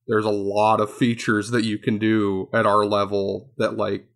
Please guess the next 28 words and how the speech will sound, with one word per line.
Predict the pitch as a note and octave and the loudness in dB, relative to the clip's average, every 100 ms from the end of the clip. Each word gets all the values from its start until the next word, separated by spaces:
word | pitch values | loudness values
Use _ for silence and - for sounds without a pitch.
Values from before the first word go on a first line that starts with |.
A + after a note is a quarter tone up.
| _ _ - | _ _ -6
and, | A2+ | -4
and | G#2+ G#2+ | -2 -4
you've | G#2 G2+ | -4 -2
talked | A2 G#2+ B2+ | 0 0 0
about | G#2+ | -2
this | A2 | 0
on | A2+ G#2+ | 0 0
your | G#2+ | 0
podcast, | B2 B2+ - A#2 G#2+ - | 4 4 4 2 0 -2
that, | - | -8
like, | A2 G#2 - - | -6 -8 -10 -4
Hollywood | A#2 A2 A2 A2 A2 | 0 2 0 -2 -4
just | G#2+ - | -6 -10
can't | - A2 G#2+ G#2+ | -6 -4 -4 -2
do. | A#2 A#2+ G#2 - _ _ _ _ _ - | 0 0 -2 -8 _ _ _ _ _ -4
And | G#2+ G2+ G2+ G2 - _ _ | -2 0 -2 -6 -10 _ _
I | A2+ | -10
feel | - G#2+ | -2 0
like | G#2+ G2+ - | 0 -2 -6
more | - A2+ G#2+ G#2 | -8 -2 0 0
people | A2+ A2 | -2 -4
should | A2 - | -6 -4
be | A2 G#2+ | -4 -2
leaning | G#2 A2 A2 | 0 -2 0
into | A2 B2+ | -2 -2
that. | G#2+ G2+ G2 | 0 0 0
I | G2+ | 0
think | G#2+ G#2 G2+ | -2 -2 -4